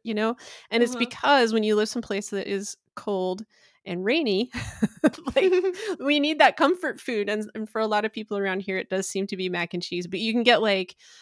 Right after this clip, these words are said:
Speaker 1: I've had it panini style where they put it on a panini maker. I've had it,
Speaker 2: Mm.
Speaker 1: you know, so many
Speaker 2: <laughs>
Speaker 1: different ways with, like, all kinds of fantastic cheeses. So I would say that, like,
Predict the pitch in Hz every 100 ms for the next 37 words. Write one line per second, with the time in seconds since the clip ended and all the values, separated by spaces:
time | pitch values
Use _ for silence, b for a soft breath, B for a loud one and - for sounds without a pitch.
0 | B 202 190 190 185 180 - 185 170 240
1 | 254 247 233 233 233 240 202 185 - 185
2 | 180 180 202 180 190 196 196 - 196 196
3 | B B B 190 202 202 185 202 196 185
4 | 180 330 220 339 262 254 262 262 - 233
5 | 226 226 220 220 214 196 - 220 233 233
6 | 214 214 208 - 202 220 202 - 196 -
7 | 190 190 175 180 - B B - 233 208
8 | 220 247 - 214 208 202 196 180 180